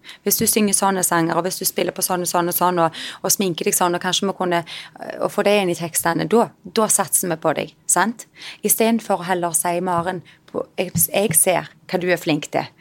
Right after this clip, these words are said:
Jeg ser at du er god på dette, og jeg ser at her er publikummet ditt. Sant? Hvordan kan vi på en måte gjøre deg trygg og sterk i det, og hvordan kan vi bygge en business for deg rundt det, og tenke langsiktig, i stedet for å bare tenke kortsiktig? Og det er jo, tenker jeg, fordi å ta bevisst gjør det litt å tenke,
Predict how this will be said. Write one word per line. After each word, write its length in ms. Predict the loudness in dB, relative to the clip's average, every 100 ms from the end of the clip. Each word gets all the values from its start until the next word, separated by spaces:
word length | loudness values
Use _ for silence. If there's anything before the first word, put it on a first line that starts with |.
| -20 0
Jeg 200 | 0 2
ser 320 | 2 2 2
at 140 | -2 -6 -8
du 140 | -4
er 60 | -4
god 240 | -4 -2
på 80 | -2
dette, 240 | -2 -2 0
og 80 |
jeg 120 | 2 2
ser 180 | 0 -2
at 140 | -4
her 180 | -2 0
er 40 | 0
publikummet 520 | 0 0 0 0 0
ditt. 300 | -2 -4 -14 -16 -18 -4
Sant? 360 | 0 2 2 -2
Hvordan 260 | -2 0
kan 140 | 2 0
vi 80 | 2
på 80 |
en 80 | -2
måte 220 | -2 -4 0
gjøre 140 | 0
deg 160 | -2 -8
trygg 340 | -4 -4 -4
og 80 | -4
sterk 460 | -2 -2 -6 -4
i 40 | -2
det, 200 | 2 4
og 140 | 2 0 -10 -10 -2
hvordan 240 | 2 4
kan 100 | 2
vi 80 | 2
bygge 220 | 2 2
en 80 | 0
business 400 | 0 0 2 2
for 120 | 2
deg 180 | 2 0 -2
rundt 160 | -4
det, 120 | 0 0
og 120 | 0
tenke 260 | -4 -2
langsiktig, 800 | 2 2 2 0 0 -2 -4 -4 -4 -12 -4
i 60 | 0
stedet 240 | 0 0
for 140 | 2 0
å 60 |
bare 180 | 0 -4
tenke 300 | -4 -8 -10
kortsiktig? 800 | -6 -8 -4 -6 -6 -8 -12 -12 -12 -14 0
Og 100 | 2
det 100 | 6
er 40 | 6
jo, 60 |
tenker 320 | 4 -2 -2 -4
jeg, 60 | -4
fordi 220 | -2 -2 -2 -6 -6
å 80 | -4
ta 180 | 0 -2
bevisst 400 | 0 0 0 0
gjør 120 | 0 -2
det 80 |
litt 180 | -2 -2
å 60 | -4
tenke, 240 | -4 -6